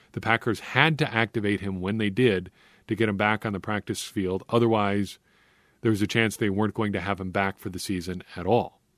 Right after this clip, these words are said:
Well, there, it wasn't a chance. They weren't going to get him back for the season at all. They had to activate him,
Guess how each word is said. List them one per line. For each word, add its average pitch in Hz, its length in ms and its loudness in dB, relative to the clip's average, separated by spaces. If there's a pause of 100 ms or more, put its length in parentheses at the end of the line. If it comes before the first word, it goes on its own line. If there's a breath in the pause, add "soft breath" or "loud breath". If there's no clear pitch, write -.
(320)
Well, 104 120 0
there, 104 100 2
it 101 140 -4
wasn't 107 260 4
a 87 60 -8
chance. 151 320 2
They 98 80 -2
weren't 131 300 2
going 98 180 -2
to 82 60 -12
get 92 140 -2
him 87 60 -6
back 87 240 -6
for - 80 -16
the 82 80 -14
season 90 300 -10
at 78 40 -14
all. 78 240 -16
They 92 120 -6
had 87 140 -6
to 95 120 -8
activate 120 400 2
him, 131 160 -2